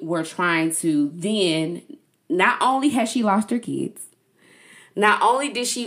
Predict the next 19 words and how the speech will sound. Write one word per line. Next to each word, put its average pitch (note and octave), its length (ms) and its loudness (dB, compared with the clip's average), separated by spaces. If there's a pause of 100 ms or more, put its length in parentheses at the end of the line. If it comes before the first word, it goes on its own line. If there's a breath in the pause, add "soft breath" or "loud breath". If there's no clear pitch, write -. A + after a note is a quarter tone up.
(120)
eventually F#3+ 440 0
find F3+ 380 0
out D#3+ 340 0
that D#3 300 -2
two A#3 200 -2
of A#3 80 -4
his A3+ 220 -2
victims F3 680 -2
were E3 200 0
people F#3+ 300 -4
that, D#3+ 360 -6
as E3 240 -2
you F3+ 80 -4
said, E3+ 540 -2
she - 320 -6
brought E3+ 300 2
into F#3 180 -2
his G3+ 240 -4
life, - 440 -14